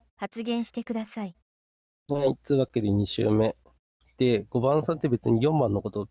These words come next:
Speaker 2: 別にそんながっつり白気なんてしてないですよ。四番さんの、あ、じゃあ五番さんの発言聞いてりゃわかるけど。だってトップバッターでね、そんな自分別に、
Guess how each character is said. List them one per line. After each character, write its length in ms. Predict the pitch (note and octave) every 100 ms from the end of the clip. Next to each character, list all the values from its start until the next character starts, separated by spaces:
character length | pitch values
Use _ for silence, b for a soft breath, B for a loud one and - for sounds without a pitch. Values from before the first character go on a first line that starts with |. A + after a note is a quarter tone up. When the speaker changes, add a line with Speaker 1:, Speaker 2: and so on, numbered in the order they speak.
| -
Speaker 2:
別 120 | -
に 60 |
そ 140 | - B2
ん 60 |
な 80 | B2+
が 180 | A2+ A#2
っ 40 | -
つ 80 | D3+
り 80 | B2+
白 260 | - A#2
気 80 | A2+
な 80 | B2
ん 80 | A2
て 80 | -
し 120 | -
て 80 | A#2
な 100 | A2+
い 40 |
で 60 | -
す 100 | D2+
よ。 80 |
四 160 | F#2 G2+
番 120 | F#2+
さ 100 | -
ん 40 | G2
の、 60 |
あ、 100 | -
じ 100 | G#2
ゃ 40 | G2
あ 20 |
五 100 | G2
番 140 | G#2
さ 100 | G#2
ん 60 | F#2+
の 60 | F#2
発 100 | F#2+
言 100 | F2+
聞 260 | _ -
い 40 | G2
て 100 | G2
り 60 |
ゃ 60 | E2+
わ 40 |
か 120 | -
る 60 | F2+
け 140 | -
ど。 80 | - - _ _ _ _ _ _ _ -
だ 100 | A2+
っ 40 |
て 160 | - -
ト 100 | -
ッ 20 | A2
プ 60 | -
バ 80 | B2
ッ 20 |
タ 120 | -
ー 40 | F2+
で 100 | F2 -
ね、 220 | A2+ E2+ - _ _
そ 80 | G#2+
ん 60 |
な 80 | F#2+
自 120 | F#2
分 220 | G2+ G2 F#2+
別 220 | G2 G2
に、 200 | G2